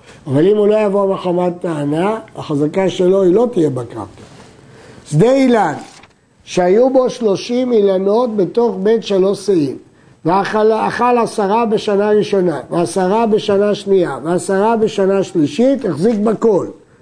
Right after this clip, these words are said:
מדוע? זה חידוש של אביי, והוא שיהיו העשרה שאכל מפוזרות בכל השלוש שאים, ולא הוציאו שאר האילנות פירות.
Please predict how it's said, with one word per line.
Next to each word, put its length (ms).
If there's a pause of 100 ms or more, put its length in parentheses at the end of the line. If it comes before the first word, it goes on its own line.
(240)
מדוע? 520 (320)
זה 140
חידוש 520
של 160
אביי, 540 (380)
והוא 320
שיהיו 500
העשרה 560
שאכל 460
מפוזרות 1000
בכל 320
השלוש 500
שאים, 200
ולא 260
הוציאו 340
שאר 140
האילנות 420
פירות. 300